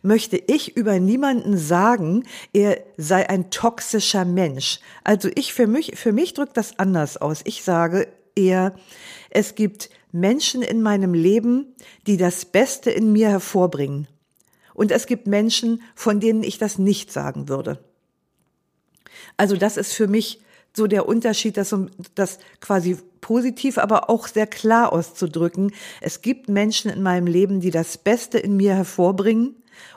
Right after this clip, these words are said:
Und es gibt Menschen, von denen ich das nicht sagen würde. Und wenn du jetzt denkst, ja, Doris, das hat aber sicherlich auch was mit dir zu tun, dann stimme ich dir natürlich zu.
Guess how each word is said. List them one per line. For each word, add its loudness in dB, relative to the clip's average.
Und 2
es -4
gibt -2
Menschen, 0
von 0
denen 2
ich -8
das -4
nicht -2
sagen -6
würde. -10
Und 2
wenn 4
du 4
jetzt 2
denkst, 4
ja, 6
Doris, 4
das 2
hat 0
aber 4
sicherlich 2
auch -2
was -2
mit -4
dir 6
zu -10
tun, -8
dann -4
stimme -2
ich -4
dir 0
natürlich -4
zu. -2